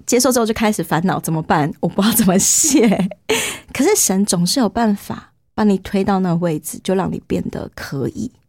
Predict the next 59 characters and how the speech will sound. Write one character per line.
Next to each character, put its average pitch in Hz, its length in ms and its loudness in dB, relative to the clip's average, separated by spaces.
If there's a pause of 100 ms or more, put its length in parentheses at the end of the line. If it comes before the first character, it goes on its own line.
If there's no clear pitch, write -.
(240)
对， - 100 -4 (360)
那 247 180 2
我 185 180 0 (420)
推 240 160 4
了 226 80 4
多 208 160 2
久 202 200 -4
呢？ - 200 -10
大 214 120 -2
概 208 80 0
推 208 120 -2
了 170 80 0
三 240 240 0
年 - 160 -6
吧。 - 260 -8
<laughs> - 120 -20
就 349 100 4
是 359 220 4 (360)
大 403 180 2
概， 311 280 2 (300)
呃， 220 180 4
我 196 140 4
在 254 120 2
二 285 200 2
零 220 140 4
一 233 100 4
六 240 180 4
年 175 180 0
答 190 180 2
应 196 120 4
出 185 140 0
版 180 180 -2
社 - 280 -2
签 185 200 0
了 175 160 2
一 156 80 0
个 117 240 0
类 185 160 2
似 170 200 -2
那 160 80 0
种 139 40 0
合 165 240 -4
作 202 220 2
合 - 200 -6
同， - 260 -12
然 185 120 0
后 190 60 2
大 208 140 0
概 208 180 0
一 208 260 2 (200)
八、 208 220 4
一 254 140 -2 (120)
九 - 200 -2
我 - 80 -6
才 185 80 -6
开 180 140 -2
始 180 100 -4
动 165 240 0 (120)
笔， - 200 -16